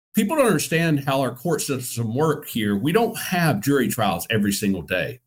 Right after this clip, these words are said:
We have terms of court. And we only have so many terms of court. A-, and as Eric was saying, you know, honestly, from, from a perspective of the community and everybody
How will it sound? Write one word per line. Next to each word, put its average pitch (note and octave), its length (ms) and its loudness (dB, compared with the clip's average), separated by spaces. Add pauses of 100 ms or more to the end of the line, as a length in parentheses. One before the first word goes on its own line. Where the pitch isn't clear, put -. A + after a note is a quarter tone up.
(320)
We F3+ 100 6
have A3 160 2
terms F3 480 -4
of - 160 -8
court. - 400 -6 (600)
And C3 540 2
we D3+ 180 2
only A3+ 200 4
have F#3 200 2
so G3+ 260 4
many F3+ 200 6
terms D3+ 420 2
of G2+ 160 -4
court. F#3 440 4 (280)
A-, C3 200 2
and C#3+ 120 2
as B2+ 140 0
Eric A3 300 2
was C3+ 200 -2
saying, C#3+ 480 0 (300)
you C3 100 0
know, A#2+ 320 0 (680)
honestly, D#3+ 680 4
from, C#3 400 2
from C3+ 180 2
a B2 100 -2
perspective E3+ 680 0
of B2+ 300 4
the G#2+ 80 0
community D3 760 4
and G#2 120 2
everybody B2+ 760 2